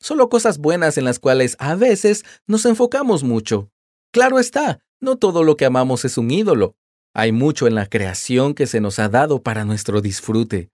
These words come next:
Podemos apreciar las dádivas de Dios sin hacer de ellas un reemplazo de Él. Pero si estas cosas son lo primero en lo que pensamos,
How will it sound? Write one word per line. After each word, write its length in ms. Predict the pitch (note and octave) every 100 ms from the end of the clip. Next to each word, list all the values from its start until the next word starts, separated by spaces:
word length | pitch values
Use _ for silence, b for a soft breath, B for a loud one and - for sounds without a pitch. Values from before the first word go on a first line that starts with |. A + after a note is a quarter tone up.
| _
Podemos 400 | - A3+ B3 A3
apreciar 600 | F3 C3+ B2+ - B2 A#2+
las 180 | A#2 G#2
dádivas 460 | A2+ B2 A2+ G#2+ G2
de 120 | G2+
Dios 340 | G2 A2+ A#2+
sin 200 | - C3
hacer 280 | B2 C#3+ E3
de 220 | C#3 B2
ellas 300 | B2+ A#2+ A2+ -
un 140 | C#3+
reemplazo 760 | C#3 A#2+ G#2+ B2 F#3+ A#3 C#3+ A2+
de 360 | A2 F#2+ G2
Él. 200 | G#2 G2+ _ _ _ -
Pero 260 | F3 F3+
si 160 | E3 G#3+
estas 260 | A3 B3
cosas 360 | - D3 C#3 C#3+
son 180 | D#3 D3+
lo 120 | D3+
primero 640 | D3 B2 A#2+ D3+ C3+ B2
en 120 | B2 G#2+
lo 100 | G#2
que 120 | A2
pensamos, 720 | G#2 G2+ G#2 C3+ A#2 B2 C3